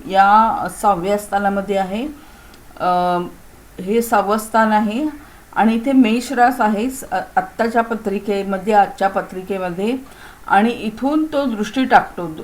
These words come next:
गुरुची दृष्टी आहे पाच, सात, नऊ, तर एक,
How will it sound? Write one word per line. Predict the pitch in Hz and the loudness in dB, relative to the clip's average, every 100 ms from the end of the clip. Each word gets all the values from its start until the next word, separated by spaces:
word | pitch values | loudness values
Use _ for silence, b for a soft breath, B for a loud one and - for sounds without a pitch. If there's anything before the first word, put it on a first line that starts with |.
| 190 | -4
गुरुची | 208 233 220 269 | -2 -2 -2 -2
दृष्टी | 240 226 247 | -2 -4 2
आहे | 233 233 240 | 4 4 2
पाच, | 262 226 220 - | 0 -2 -2 0
सात, | 220 226 | 0 0
नऊ, | 214 233 311 B B B - | 0 0 -2 B B B -6
तर | 226 220 - | -4 -4 0
एक, | 226 254 262 | 2 2 0